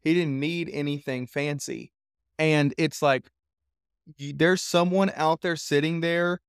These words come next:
who, you know, is a wedding florist and wants to put together a blog post on their website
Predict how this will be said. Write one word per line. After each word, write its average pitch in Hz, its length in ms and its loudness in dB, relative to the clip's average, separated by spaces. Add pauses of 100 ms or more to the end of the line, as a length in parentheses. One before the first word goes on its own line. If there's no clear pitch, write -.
(240)
who, 143 540 4 (160)
you 151 180 -2
know, 143 300 0 (100)
is 147 440 0 (520)
a 151 100 4
wedding 143 440 4
florist 180 720 2 (160)
and 143 240 4
wants 147 280 0
to 170 80 -6
put 165 200 -6
together 147 380 2
a 139 40 2
blog 127 400 2
post 165 300 2
on 156 80 2
their 139 120 -2
website 156 680 2